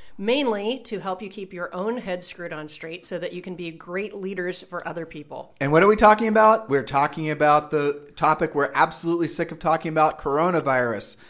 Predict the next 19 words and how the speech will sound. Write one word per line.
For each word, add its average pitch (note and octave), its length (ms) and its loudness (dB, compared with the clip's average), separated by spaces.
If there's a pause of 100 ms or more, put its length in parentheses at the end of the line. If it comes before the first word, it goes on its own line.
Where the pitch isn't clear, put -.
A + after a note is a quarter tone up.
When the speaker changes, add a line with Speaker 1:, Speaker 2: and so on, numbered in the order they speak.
(380)
Speaker 2:
So D#3 340 2
look, F3 260 0
guys, D#3+ 280 2
we're D3 160 0
gonna G#3+ 140 -2
be G#3+ 80 -2
drilling F3 380 0
down D3+ 260 0
today, B2+ 300 -2
and B2 100 -4
we're C3 80 -4
gonna D#3+ 160 -4
give D#3 140 -6
you D3+ 80 -4
some C#3 180 -12
facts. A#2+ 420 -4
And, C3 220 -12
and, C3 220 -6
um, A#2+ 320 -6